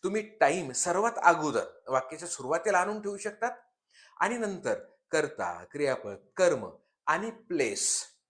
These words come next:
म्हणजे स्थळ लिहू शकतात. अशा प्रकारे तुम्ही वेगवेगळ्या प्रकारची वाक्य करू शकतात. तर अपेक्षा करतो की तुम्हाला तुमच्या मनातली ही जी शंका आहे ती आता दूर झाली असेल. व्हिडिओ आवडला असेल तर लाईक करा, शेअर करा, सबस्क्राईब करायला तर बिलकुलच विसरू नका.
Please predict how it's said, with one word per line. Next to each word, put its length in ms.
म्हणजे 240
स्थळ 340
लिहू 260
शकतात. 360
अशा 240
प्रकारे 300
तुम्ही 260
वेगवेगळ्या 540
प्रकारची 360
वाक्य 260
करू 460
शकतात. 340
तर 40
अपेक्षा 380
करतो 320
की 180
तुम्हाला 260
तुमच्या 320
मनातली 380
ही 60
जी 120
शंका 340
आहे 140
ती 360
आता 180
दूर 200
झाली 240
असेल. 300
व्हिडिओ 240
आवडला 400
असेल 220
तर 60
लाईक 320
करा, 200
शेअर 260
करा, 280
सबस्क्राईब 560
करायला 220
तर 140
बिलकुलच 380
विसरू 300
नका. 240